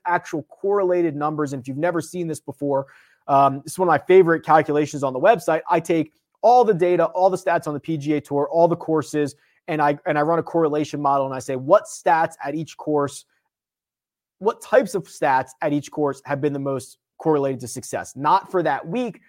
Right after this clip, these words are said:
but the type of player, which I think is actually a better way to do it. And strokes gained approach is very, very, very highly correlated. In fact, there's only six other courses in which strokes gained approach is more correlated. So you just pointed out, you know, three of the best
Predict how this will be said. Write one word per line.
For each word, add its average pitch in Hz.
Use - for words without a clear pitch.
but 175
the 165
type 151
of 135
player, 147
which 117
I 120
think 135
is 120
actually 120
a -
better 120
way 113
to 113
do 190
it. -
And 175
strokes 247
gained 233
approach 220
is 175
very, 175
very, 156
very 143
highly 131
correlated. 110
In 110
fact, 131
there's 131
only 147
six 165
other 139
courses 127
in 147
which 139
strokes 165
gained 135
approach 131
is 117
more 127
correlated. 143
So 143
you 175
just 165
pointed 165
out, 175
you 185
know, 139
three 196
of 170
the 147
best 160